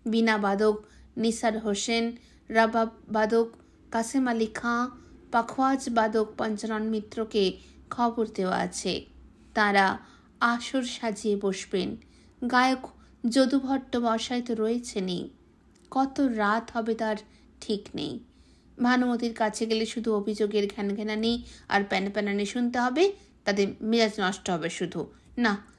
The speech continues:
ফেরা হবে না। ভানুমতির কাছে তিনি তিন সত্যি করা হয়ে গেল। তাতেও কিছু আসে যায় না। স্ত্রীলোকের কাছে প্রতিশ্রুতির কোনো দাম আছে নাকি? ওরা তো মিথ্যে প্রতিশ্রুতি শুনতেই ভালোবাসে।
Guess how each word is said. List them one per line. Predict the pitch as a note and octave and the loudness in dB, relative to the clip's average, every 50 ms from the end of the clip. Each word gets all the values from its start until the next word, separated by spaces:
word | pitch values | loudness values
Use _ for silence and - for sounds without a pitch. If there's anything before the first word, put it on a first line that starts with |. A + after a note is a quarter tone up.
| _ - - | _ -6 -2
ফেরা | B3+ A#3 G#3+ F#3+ | 0 2 2 2
হবে | G3+ F#3+ F3+ G3 | 2 0 0 0
না। | F3+ F3+ E3+ - - - - - - - - - | 0 -2 -2 -4 -8 -12 -20 -20 -20 -12 -6 -2
ভানুমতির | B3+ C4 C4+ C#4+ C#4 C#4 C#4 D#4 D4 | 2 4 6 6 6 6 4 4 0
কাছে | - C#4 C#4 - | -2 -2 -2 0
তিনি | D4+ C#4+ C#4+ C#4 | 4 4 4 6
তিন | C#4 C#4 C4+ C4+ | 4 4 2 2
সত্যি | C4+ - D4 C#4+ C#4+ - C4+ | 2 0 -2 -2 -2 -4 -2
করা | C4+ C4+ C4 C4+ | -2 0 0 2
হয়ে | C4+ C4+ C#4 C#4 | 2 2 2 2
গেল। | C4+ C#4 C4+ C4 C#4 C#4+ C#4+ - - _ - _ _ _ _ _ _ - - - _ - - - - - - - - - - - - - - - - - - | 2 2 0 0 0 -2 -4 -6 -20 _ -20 _ _ _ _ _ _ -20 -20 -20 _ -20 -20 -20 -20 -20 -20 -20 -20 -20 -20 -20 -20 -20 -20 -20 -12 -2 4
তাতেও | F#4 D4 A3+ G3 F#3 G3 F#3+ G3 | 4 4 4 4 2 2 0 2
কিছু | G#3+ G#3+ - B3+ | 0 0 2 4
আসে | B3 A3+ A3 - G#3+ F#3+ | 4 4 4 4 0 0
যায় | F#3 F#3+ E3 E3 E3 | 2 2 2 2 2
না। | D#3+ D#3 C#3+ - - - - - - - | 0 -2 -4 -6 -10 -18 -20 -20 -20 -18
স্ত্রীলোকের | - - - B3+ A#3+ G#3+ G3 F#3+ F3+ - G3+ G3 G3+ | -12 -6 0 2 2 4 4 2 0 2 0 -2 0
কাছে | - G3+ F#3 F3+ - - C4+ F4 F4+ | 0 -2 -2 -2 0 2 2 2 4
প্রতিশ্রুতির | - C#4 A3+ G#3 G3 G3+ - - G3+ G3+ G3+ - | 4 4 4 4 4 2 0 -4 -4 -4 -4 -4
কোনো | - A#3 A#3+ | -2 -2 -2
দাম | A#3 A3+ A3 F#3 F3 F#3 F#3+ | 0 0 0 0 0 0 -2
আছে | G3+ G#3 - - C4 | -2 -4 -2 -2 -2
নাকি? | B3 G#3 F3+ F3+ - - C#3 C3+ - - - - - - - - | 0 -2 -2 -4 -6 -8 -8 -8 -10 -14 -20 -20 -20 -12 -4 0
ওরা | E3+ E3+ F#3+ | 2 4 4
তো | F#3 - D4 C#4+ C#4 C#4 - - - _ - D4 | 4 4 2 2 2 0 -4 -18 -20 _ -2 2
মিথ্যে | C#4 D#4+ D#4+ D#4+ - - D4 C4+ | 4 4 4 2 0 -2 -2 -2
প্রতিশ্রুতি | A#3+ A#3 A3+ A#3+ A#3 - - - A#3 A#3+ | -2 -4 -4 -6 -6 -8 -8 -8 -6 -6
শুনতেই | A#3+ - - C4 A#3+ A3+ A3 A#3+ A#3 A#3 | -6 -4 -2 -2 -2 0 0 -2 -2 -2
ভালোবাসে। | A3+ A#3+ B3 A#3+ A#3+ A#3+ A#3 G#3+ - F3 - - - D#3+ B2+ - | -4 -4 -6 -4 -2 -2 0 0 0 -2 -2 -2 -2 -2 -2 -2